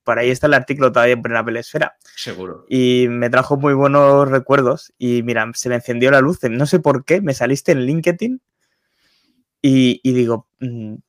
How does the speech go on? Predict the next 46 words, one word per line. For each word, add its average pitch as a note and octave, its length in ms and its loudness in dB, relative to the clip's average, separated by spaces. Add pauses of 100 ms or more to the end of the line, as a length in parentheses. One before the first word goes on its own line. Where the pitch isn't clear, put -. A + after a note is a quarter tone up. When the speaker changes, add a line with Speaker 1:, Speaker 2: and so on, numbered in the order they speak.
Speaker 1:
Dios A#2+ 220 -6
mío", D3 280 2
digo, B2+ 200 2
"yo A#2+ 160 -2
a - 20 -6
este C#3+ 160 -4
hombre D#3 220 2
lo G3 120 6
conozco". F3+ 600 2 (200)
<laughs> - 1040 -4
Y, D3 320 0
y C#3 40 0
fue C3+ 220 0
cuando D3 260 4
me D3+ 100 2
decidí C#3 460 0
a C#3+ 100 4
contactar C#3 480 2
con, C3+ 440 -2
contigo C#3 600 2 (1160)
y D3 60 -2
la C3+ 100 2
verdad B2 200 2
es - 60 -10
que D3 100 0
ya C#3 80 4
te C3 80 2
digo, A#2+ 140 4
me, A#2 200 0
me A#2+ 140 -2
trae C3 280 4
enormes C#3 380 4
recuerdos. C#3 520 2 (480)
Tengo C3+ 260 2
gente C#3+ 260 2
todavía C3+ 400 4
que, B2 500 2
que B2 500 2 (240)
nos, B2 540 -4
nos B2+ 260 -2
felicitamos B2+ 540 0
la D3 120 4
Navidad C3 360 2
de C3+ 80 -2
esa C3 240 -4
cola D3 300 0